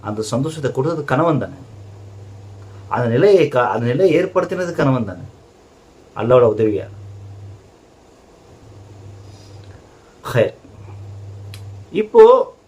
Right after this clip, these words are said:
இந்த விஷயம் வந்து பாத்தீங்கன்னா, அவனுக்கு, கணவனுக்கு பாக்குறான், என்னடா இது, நம்ம மனைவி முன்ன மாதிரி இல்லையே, நம்மளோட உட்கார்ந்து அன்பா பேசுறது இல்லையே.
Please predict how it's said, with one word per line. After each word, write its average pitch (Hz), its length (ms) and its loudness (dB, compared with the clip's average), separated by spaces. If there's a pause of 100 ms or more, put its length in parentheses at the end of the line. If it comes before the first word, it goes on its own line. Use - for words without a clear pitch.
(120)
இந்த 214 280 4
விஷயம் 214 380 2
வந்து 175 180 -4
பாத்தீங்கன்னா, 147 640 -2 (180)
அவனுக்கு, 180 400 -4
கணவனுக்கு 170 560 0
பாக்குறான், 139 420 0 (260)
என்னடா 240 280 -2
இது, 180 220 -2 (680)
நம்ம 170 160 -4
மனைவி 190 260 2
முன்ன 156 260 0
மாதிரி 160 220 0
இல்லையே, 139 260 -2 (840)
நம்மளோட 117 180 -2
உட்கார்ந்து 143 300 0
அன்பா 139 180 2
பேசுறது 143 320 2
இல்லையே. 101 260 -8